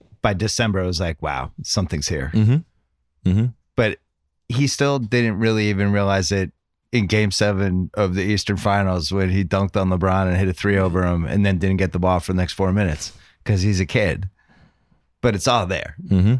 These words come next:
Speaker 1: I mean,
Speaker 2: The
Speaker 1: I,
Speaker 2: tools
Speaker 1: I'm,
Speaker 2: are there.
Speaker 1: I am not worried about that
Speaker 2: The
Speaker 1: dude
Speaker 2: tools are there.
Speaker 1: Yeah.
Speaker 2: Yeah. Which,
Speaker 1: I, I
Speaker 2: yeah.
Speaker 1: couldn't believe how well he did for how young he was. And plus, he hit the rookie wall,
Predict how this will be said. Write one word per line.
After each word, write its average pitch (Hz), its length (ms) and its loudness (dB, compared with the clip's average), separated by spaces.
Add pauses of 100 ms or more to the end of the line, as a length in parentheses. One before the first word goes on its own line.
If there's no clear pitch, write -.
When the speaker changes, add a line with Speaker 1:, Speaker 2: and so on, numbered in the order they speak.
Speaker 1:
I 110 60 -2
mean, 107 160 0
Speaker 2:
The 101 80 2
Speaker 1:
I, 110 40 4
Speaker 2:
tools 139 260 4
Speaker 1:
I'm, 147 60 6
Speaker 2:
are 151 40 6
there. 104 240 2 (120)
Speaker 1:
I 110 100 2
am 101 120 2
not 101 220 0
worried 95 180 0
about 85 220 -2
that 80 180 -2
Speaker 2:
The - 60 0
Speaker 1:
dude - 80 -4
Speaker 2:
tools 147 220 2
are 143 80 2
there. 90 280 0 (100)
Speaker 1:
Yeah. 82 300 -2
Speaker 2:
Yeah. 87 220 0
Which, 110 160 2
Speaker 1:
I, 123 100 4
I 127 140 0
Speaker 2:
yeah. - 100 0
Speaker 1:
couldn't 156 220 4
believe 117 200 0
how 104 160 2
well 98 260 2
he 98 120 0
did 85 340 -2
for 92 160 -2
how 92 120 0
young 90 280 0
he 90 120 0
was. 80 540 -2 (180)
And 123 80 -2
plus, 190 180 0
he 147 80 2
hit 139 200 0
the 139 100 0
rookie 117 240 -2
wall, 107 420 0